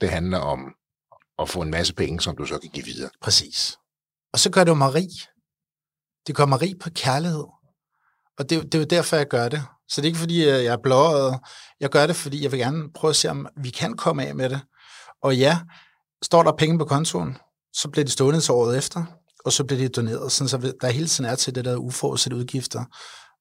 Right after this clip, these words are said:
Speaker 2: Øhm, så det er en lille virksomhed. Den er så ikke så lille længere. Den er blevet større. Jeg har altid brugt, øh, udtrykket, "Ah, det er bare et lille spinning event." Det er det ikke længere.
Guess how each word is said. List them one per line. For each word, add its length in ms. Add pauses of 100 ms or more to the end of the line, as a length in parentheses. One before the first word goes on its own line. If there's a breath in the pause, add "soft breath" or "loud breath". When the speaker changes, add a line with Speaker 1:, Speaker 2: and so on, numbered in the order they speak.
(220)
Speaker 2:
Øhm, 300
så 140
det 100
er 20
en 80
lille 160
virksomhed. 420 (420)
Den 120
er 60
så 160
ikke 160
så 80
lille 180
længere. 380
Den 100
er 40
blevet 220
større. 360 (440)
Jeg 100 (320)
har 80
altid 200
brugt, 300
øh, 320 (1040 loud breath)
udtrykket, 480 (640 soft breath)
"Ah, 100
det 100
er 40
bare 120
et 60
lille 180
spinning 360
event." 400 (220)
Det 80
er 60
det 60
ikke 120
længere. 260